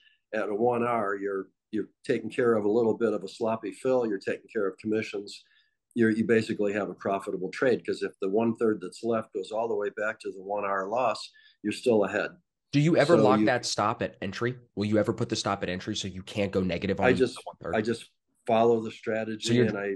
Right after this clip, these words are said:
Speaker 1: move my stops up whenever I can.
Speaker 2: Based on structure or
Speaker 1: Um,
Speaker 2: based on whatever else, yeah.
Speaker 1: Yeah, what it, it, it's the reverse of how I got in. So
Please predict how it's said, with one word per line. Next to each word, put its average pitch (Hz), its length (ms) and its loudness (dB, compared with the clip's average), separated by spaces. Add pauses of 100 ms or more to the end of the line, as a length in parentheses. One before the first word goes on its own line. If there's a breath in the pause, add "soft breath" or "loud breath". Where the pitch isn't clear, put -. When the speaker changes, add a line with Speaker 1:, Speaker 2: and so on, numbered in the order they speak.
Speaker 1:
move 117 260 0
my 113 120 0
stops 113 400 -4
up 113 160 -4
whenever 107 340 -2
I 107 60 -2
can. 101 300 -10 (320)
Speaker 2:
Based 101 180 2
on 82 100 -4
structure 104 440 0
or 82 80 2
Speaker 1:
Um, 90 60 -4
Speaker 2:
based 92 220 -4
on 85 120 -6
whatever 78 320 -4
else, - 180 -8
yeah. - 160 -8 (260)
Speaker 1:
Yeah, 110 380 2
what 113 200 4
it, 110 100 2
it, 107 260 0
it's 113 240 -4
the 120 100 2
reverse 113 520 2
of 104 160 -2
how 113 180 0
I 107 80 0
got 104 260 -2
in. 101 240 -4
So 98 400 -4